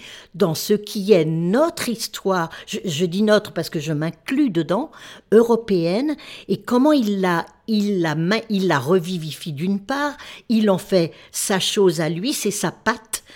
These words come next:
hein, voilà, qui va modeler, qui va, et ça, c'est quelque chose d'absolument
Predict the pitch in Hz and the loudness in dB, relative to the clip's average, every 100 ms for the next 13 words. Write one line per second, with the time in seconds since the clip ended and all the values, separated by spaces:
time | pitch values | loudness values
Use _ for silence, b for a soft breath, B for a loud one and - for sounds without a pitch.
0 | B 175 185 285 160 170 165 233 - 185 | B -2 -2 -2 -2 0 -2 -4 -6 -6
1 | 160 156 180 220 185 214 233 277 - 185 | -2 0 4 4 4 0 -2 -4 -6 -8
2 | B B B B 226 - 311 330 - - | B B B B -2 0 0 0 -2 -4
3 | 233 226 220 220 - 240 226 196 190 - | -2 -2 -4 -6 -4 -4 -4 -6 -8 -6
4 | 190 190 180 180 | -4 -2 -2 -4